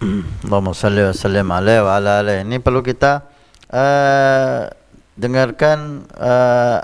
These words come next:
asbabul wurud hadis ini, ya. Kalau ayat Al-Quran itu asbabun nuzul, kalau hadis itu dengan istilah asbabul wurud. Nabi sallallahu alaihi wasallam,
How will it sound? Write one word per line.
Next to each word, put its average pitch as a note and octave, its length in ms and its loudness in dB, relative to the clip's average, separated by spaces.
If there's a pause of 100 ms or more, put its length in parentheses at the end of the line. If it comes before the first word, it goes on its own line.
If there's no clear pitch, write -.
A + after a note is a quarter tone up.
asbabul B2 1040 0
wurud C3+ 480 0
hadis F#2+ 480 -6
ini, E2+ 320 -8
ya. G2 160 -8
Kalau F#2 400 0
ayat G2 480 0
Al-Quran F#2+ 480 -4
itu F#2+ 160 -4
asbabun F#2+ 640 -2
nuzul, D3 540 0 (500)
kalau F#2 160 0
hadis F2+ 400 -2
itu A2 240 -2
dengan F#2 240 -4
istilah G#2 400 2
asbabul F#2+ 800 -2 (500)
wurud. F#2+ 400 0 (480)
Nabi A#2+ 280 2
sallallahu C3 720 2
alaihi A2+ 400 -2
wasallam, G#2 640 -2